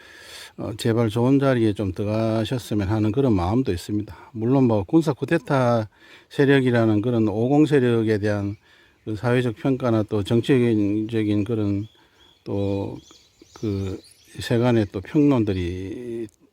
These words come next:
상당히 좀 안 좋게 돼 있지만 이제 돌아가신 분이니까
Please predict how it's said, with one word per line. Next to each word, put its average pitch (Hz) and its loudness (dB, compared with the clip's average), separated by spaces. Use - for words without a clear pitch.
상당히 107 0
좀 95 -6
안 95 -2
좋게 107 0
돼 123 0
있지만 95 -4
이제 110 -10
돌아가신 151 2
분이니까 98 0